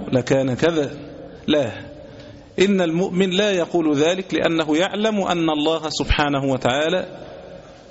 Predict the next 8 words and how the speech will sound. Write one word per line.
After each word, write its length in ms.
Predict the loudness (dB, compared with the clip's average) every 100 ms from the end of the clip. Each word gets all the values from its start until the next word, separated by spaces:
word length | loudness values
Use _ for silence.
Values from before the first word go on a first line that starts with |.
| -20 -20 -4
علم 460 | 0 2 2 0 -4 -8 -16 -18 -20 -16 -4
وكتب 640 | 0 2 2 2 2 0 0
سبحانه 680 | -2 0 0 0 0 0
وتعالى 460 | 0 2 2 2 2 0
وقدر 540 | 2 -2 0 2 2 2 -2 0
ما 160 | 0
شاء. 240 | 0 -2 -4 -4
ولذلك 600 | 0 2 2 -2 -6